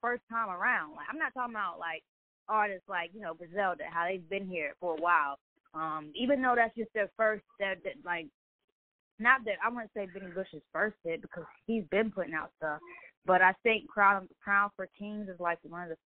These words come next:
one of the, maybe one of the first songs I really were, like, was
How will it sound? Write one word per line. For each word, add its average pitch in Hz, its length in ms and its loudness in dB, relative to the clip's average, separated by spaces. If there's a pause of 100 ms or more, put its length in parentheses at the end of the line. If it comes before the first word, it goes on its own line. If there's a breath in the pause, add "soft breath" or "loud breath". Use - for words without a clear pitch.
(440 soft breath)
one 196 160 -2
of 196 60 -2
the, 185 60 -4
maybe 185 200 0
one 180 160 -6
of 175 80 -6
the 160 160 -10
first 185 300 0
songs 180 280 -2
I 170 200 6
really 170 260 0
were, 160 140 -4
like, 156 220 -4 (120)
was 165 140 -6